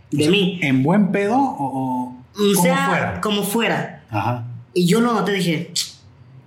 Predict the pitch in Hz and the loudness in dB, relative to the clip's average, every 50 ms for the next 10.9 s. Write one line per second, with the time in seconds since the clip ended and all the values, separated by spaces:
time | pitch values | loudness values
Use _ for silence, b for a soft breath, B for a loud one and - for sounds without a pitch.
0 | - - - - - 165 156 165 175 185 180 180 185 170 165 160 156 156 156 180 | -20 -20 -16 -2 0 2 2 4 2 2 2 0 0 -2 -2 -2 -2 -2 -2 -2
1 | 190 196 185 180 175 156 - 170 165 156 165 165 160 160 165 156 156 - - 175 | -4 -4 -6 -6 -6 -6 -4 -4 -4 -2 -2 -4 -4 -4 -4 -6 -6 -6 -4 -4
2 | 160 151 143 - 147 139 - - - - - - _ _ _ - - - - - | -4 -4 -4 -6 -12 -14 -14 -16 -20 -20 -20 -20 _ _ _ -20 -20 -20 -20 -20
3 | - _ _ _ - 311 392 440 453 427 381 302 247 185 175 170 170 165 175 190 | -20 _ _ _ -2 -2 0 0 0 2 4 4 4 4 4 2 2 2 2 0
4 | 185 175 - 233 226 226 202 180 170 - - - - B B B B B B 165 | 0 0 0 0 0 0 -2 -4 -6 -10 -10 -14 -20 B B B B B B -2
5 | 190 190 180 214 214 220 220 269 262 240 196 175 160 175 165 170 170 165 170 170 | 0 2 2 2 2 2 2 2 2 2 2 0 -2 0 0 0 2 2 2 0
6 | 170 185 180 185 202 196 190 185 175 165 160 156 151 165 165 156 151 151 156 160 | 0 -2 -2 -2 -2 0 0 0 0 0 0 0 0 0 0 -2 -2 -2 -2 0
7 | 175 175 180 175 170 170 170 170 175 160 156 - 175 165 170 170 170 175 170 165 | 0 0 0 -2 -2 -4 -4 -4 -4 -2 0 0 0 0 0 -2 -2 -2 -4 -2
8 | 175 170 - 180 170 - 165 151 147 147 160 160 165 170 160 156 156 151 - - | -2 -2 -2 -2 -2 -2 -2 -4 -2 -2 -2 -2 0 0 2 0 0 -2 -2 -2
9 | 220 262 - - - - - 120 110 101 104 104 95 95 - - - - 151 143 | -2 -2 -4 -6 -14 -14 -4 -2 0 0 0 0 -2 -4 -8 -12 -4 -4 -2 -2
10 | 165 - - 202 185 180 185 180 175 190 220 220 - - - - - | -2 -2 0 0 0 0 2 0 0 0 0 -2 -4 -6 -12 -14 -16